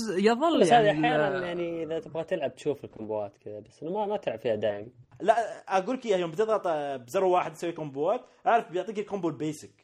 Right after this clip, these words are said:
Speaker 3: هالشيء
Speaker 1: أوكي.
Speaker 3: اللي لو تقدر تسويه وأنت حتى مغمض عينك بلو، ب-، بف-، هالنظام الثاني. مو بنظام
Speaker 1: زين، الحين لو،
Speaker 3: الإيزي.
Speaker 1: لو واحد مسكاك مربع، مربع، خلاص، خلاص عليك، نص طاقتك راحت،
Speaker 3: ترى
Speaker 1: ما
Speaker 3: أنت،
Speaker 1: سوى
Speaker 3: أنت
Speaker 1: شيء.
Speaker 3: فكر فيها، أنت، أنت مو بدي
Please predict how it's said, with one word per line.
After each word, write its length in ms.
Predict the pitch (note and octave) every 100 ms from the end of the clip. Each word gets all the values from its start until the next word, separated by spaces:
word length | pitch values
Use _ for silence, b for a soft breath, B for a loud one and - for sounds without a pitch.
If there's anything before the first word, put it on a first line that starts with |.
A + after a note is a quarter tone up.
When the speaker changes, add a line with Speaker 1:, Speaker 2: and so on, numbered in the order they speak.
| -
Speaker 3:
هالشيء 580 | F#3+ G3+ - - A3 F3+
Speaker 1:
أوكي. 120 | F3
Speaker 3:
اللي 200 | - F#2+ b b -
لو 120 | E3
تقدر 340 | G#3 G#3 A#3 A#3+
تسويه 300 | A#3+ A#3 A#3
وأنت 220 | A3 A3+
حتى 280 | - - F#3
مغمض 320 | D#3 F3+ C3+
عينك 300 | E3+ F3 -
بلو، 320 | B2 C#3 C#3
ب-، 120 | B2
بف-، 540 | A#2+ A#2+ A#2+ - E3+ E3+
هالنظام 1080 | C#3+ D3 B2+ B2 A#2 A2 - - C#3 D#3+ D#3+
الثاني. 500 | C#3 C#3 D3+ C3 G#2+ - _ _ _ E3
مو 60 |
بنظام 160 | E3 D#3+
Speaker 1:
زين، 100 | D3+
الحين 160 | -
لو، 100 | A#3
Speaker 3:
الإيزي. 160 | A3 D#3
Speaker 1:
لو 160 | F3 G3+
واحد 240 | F3+ E3+
مسكاك 440 | D#3+ - D#3 D3+
مربع، 200 | F3+ C#3+
مربع، 260 | B2+ C#3 D3
خلاص، 280 | - B3+ A#3+
خلاص 240 | C4 A#3+
عليك، 140 | B2+ C#3+
نص 240 | F3 -
طاقتك 320 | F3 E3+ G3+
راحت، 140 | G3+ F#3+
Speaker 3:
ترى 100 | C#3
Speaker 1:
ما 320 | F#3 G#3 G3
Speaker 3:
أنت، 80 | G#3+
Speaker 1:
سوى 240 | D#3+ A2
Speaker 3:
أنت 80 | A3+
Speaker 1:
شيء. 80 | B3
Speaker 3:
فكر 320 | C#4 C#4 C#4+
فيها، 220 | G#3 A#3
أنت، 160 | G3+ -
أنت 260 | D3 D#3
مو 120 | A#3+ C#4
بدي 280 | B3+ B3+